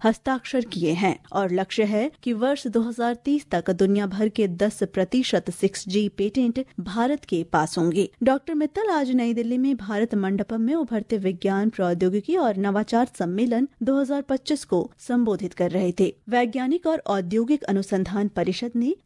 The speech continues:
सम्मेलन में तकनीकी सत्र का आयोजन किया, जिसमें उन्नत पदार्थ और विनिर्माण के क्षेत्र में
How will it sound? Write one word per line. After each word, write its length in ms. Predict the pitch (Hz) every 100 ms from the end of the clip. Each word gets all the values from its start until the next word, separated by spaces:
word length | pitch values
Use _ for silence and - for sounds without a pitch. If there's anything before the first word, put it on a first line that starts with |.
| -
सम्मेलन 440 | 233 220 240 277
में 180 | 277 285
तकनीकी 540 | 277 180 - 202 202 208
सत्र 240 | 190 180
का 300 | 190 180 -
आयोजन 420 | 175 175 180 247
किया, 280 | 254 247 285 -
जिसमें 420 | 220 294 269 185 - -
उन्नत 340 | 277 302 339
पदार्थ 480 | - 202 190 220 226
और 160 | 208 196
विनिर्माण 580 | 190 190 185 196 247
के 140 | 277 180
क्षेत्र 420 | - - 233 285
में 200 | 196 151